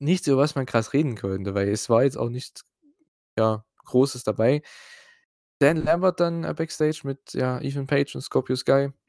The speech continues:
Ja, die, das war im Endeffekt 'ne Promo für das Match, äh, nächste Woche gegen Wardlow. Ja, ich glaube, viele Leute sprechen ihm da wenig <laughs> Chancen zu,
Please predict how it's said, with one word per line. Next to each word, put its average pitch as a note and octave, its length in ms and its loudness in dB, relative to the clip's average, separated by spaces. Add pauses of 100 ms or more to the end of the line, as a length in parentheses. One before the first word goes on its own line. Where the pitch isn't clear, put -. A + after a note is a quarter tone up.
(420)
Ja, A2 140 6
die, G#2+ 160 -6 (100)
das - 180 -10
war A2+ 80 6
im G#2+ 80 0
Endeffekt G#2+ 320 -8
'ne G#2+ 80 -10
Promo A2+ 240 -6
für A2+ 120 -8
das G#2 160 -10
Match, - 420 -10
äh, A2+ 120 0
nächste A2 320 -4
Woche A2+ 180 2
gegen G2+ 240 -6
Wardlow. B2 440 2 (1080)
Ja, F#2+ 160 4 (560)
ich - 120 -12
glaube, A2 280 2
viele A2+ 200 -4
Leute G#2+ 420 -4
sprechen A2 400 -8
ihm A2 120 -6
da G#2 140 -2
wenig A2 240 -2
<laughs> - 20 -12
Chancen - 380 -2
zu, - 220 4